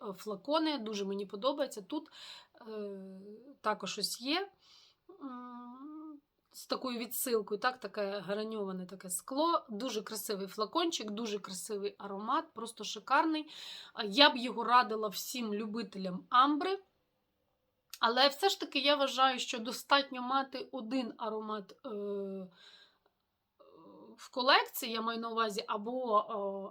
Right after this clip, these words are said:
Ambré Lumière від Molinar, або Amber Sultan від Serge Lutens. Для мене ці аромати, ну, дуже схожі, тому, ну, це якщо ви не супер там,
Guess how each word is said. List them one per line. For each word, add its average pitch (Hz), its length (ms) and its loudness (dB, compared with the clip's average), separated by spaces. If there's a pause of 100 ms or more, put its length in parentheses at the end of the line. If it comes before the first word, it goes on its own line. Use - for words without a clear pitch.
Ambré 214 380 -2
Lumière 208 280 -2
від 190 160 -6
Molinar, 214 540 2
або 233 320 0
Amber 220 200 2
Sultan 214 640 -2
від 190 140 -10
Serge 202 320 -8
Lutens. 190 380 -6
Для 190 160 -4
мене 294 280 4
ці 254 320 -8
аромати, 240 580 2 (580)
ну, 277 340 8
дуже 320 400 4
схожі, 349 580 4
тому, 254 640 0
ну, 320 120 4
це 320 180 2
якщо 294 280 4
ви 269 160 2
не 262 160 -2
супер 294 460 0
там, 226 300 0